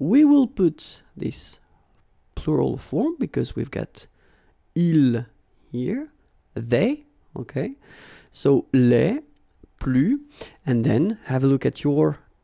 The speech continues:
adjective here, grand. Remember, we will put this final S at the end of the adjective just to mark the plural form. And for the feminine form here, so we've got the elles, so they,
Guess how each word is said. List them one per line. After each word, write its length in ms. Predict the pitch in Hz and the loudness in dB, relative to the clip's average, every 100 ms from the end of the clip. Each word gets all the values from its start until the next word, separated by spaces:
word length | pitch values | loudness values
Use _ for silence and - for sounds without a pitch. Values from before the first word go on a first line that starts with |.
| - | -10
adjective 540 | 131 - - - - | -8 -8 -10 -10 -12
here, 360 | 110 131 165 220 - 131 | -6 -4 -4 -6 -12 -4
grand. 520 | 131 113 117 156 214 _ _ _ _ | -2 0 0 0 -2 _ _ _ _
Remember, 540 | - - 110 110 - - - | -12 -8 -6 -6 -6 -6 -4
we 80 | 208 | -2
will 140 | 165 | 0
put 180 | - 127 | -2 -6
this 160 | - | -6
final 440 | - 156 151 139 - _ - | -6 -4 -2 -4 -6 _ -4
S 380 | 143 160 - - - | -2 -2 -8 -10 -6
at 140 | 143 | -4
the 140 | 147 151 | -2 -2
end 180 | 202 | -4
of 120 | 220 190 | -6 -4
the 140 | 170 | -4
adjective 460 | - - 156 - - | -4 -8 -10 -10 -8
just 220 | 127 - | -8 -10
to 100 | 135 | -10
mark 400 | 131 139 - - _ _ | -6 -8 -10 -18 _ _
the 80 | 113 | -8
plural 340 | - 127 131 | -6 -6 -6
form. 380 | - - - 135 - _ _ - - - - - - - _ _ _ _ | -8 -12 -12 -14 -20 _ _ -20 -20 -20 -20 -20 -20 -20 _ _ _ _
And 120 | - 113 | -4 -2
for 120 | 113 | 0
the 100 | 110 | -2
feminine 460 | - 151 175 170 | 0 0 2 2
form 400 | 135 - 123 143 | 0 -2 0 0
here, 400 | 180 143 139 202 214 | 0 0 2 0 -4
so 160 | - | -6
we've 220 | 127 127 | -4 -2
got 180 | 131 120 | -4 -4
the 140 | 127 - _ - | -6 -8 _ -4
elles, 680 | 127 127 151 185 214 247 262 - _ | 0 2 4 4 4 2 -2 -10 _
so 320 | - 123 123 - | -6 -4 -4 -6
they, 440 | 127 127 185 254 | -4 2 2 0